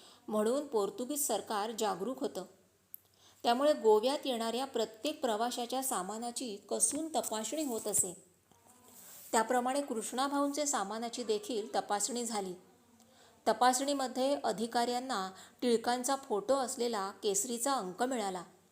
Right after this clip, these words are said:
त्यामुळे अधिकाऱ्यांच्या मनात संशय निर्माण झाला आणि दोघांचीही रवानगी पोलीस कोठडीकडे करण्यात आली. वस्तुतः झडतीमध्ये आक्षेपार्ह वस्तू म्हणजे शस्त्र, टिळक सावरकरांचं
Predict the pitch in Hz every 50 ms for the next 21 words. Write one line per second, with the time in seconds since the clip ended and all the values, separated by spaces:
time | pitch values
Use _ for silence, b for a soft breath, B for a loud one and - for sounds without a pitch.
0 | _ _ B B B B B B B - 226 220 226 254 277 - - 214 190 220
1 | 226 233 262 262 262 277 277 269 302 285 262 220 208 220 247 269 - - 247 202
2 | 185 185 - 254 269 294 302 285 277 269 269 254 233 233 202 185 175 170 - -
3 | B B B B B B B - 208 214 240 226 202 214 208 196 202 233 247 247
4 | 262 247 277 285 302 294 269 220 185 202 226 254 262 226 214 214 240 - - 233
5 | 208 202 226 277 277 - - 247 220 - 220 208 220 - 202 190 240 240 - 208
6 | 185 185 196 196 196 196 185 180 175 170 - - - _ _ _ _ _ _ B
7 | B B B B B B B B 247 240 240 240 - 311 311 302 294 285 302 302
8 | 294 240 226 202 202 - 262 269 277 269 254 254 254 247 262 262 - - - -
9 | - - - 262 262 262 269 269 269 277 285 269 247 214 196 - - - 214 180
10 | 175 170 B B B B B B - 226 226 220 233 247 247 254 247 - - 233
11 | 226 220 - - - 208 202 196 196 196 196 - 240 233 226 240 247 240 - 233
12 | 208 208 220 226 - 226 214 208 208 202 196 -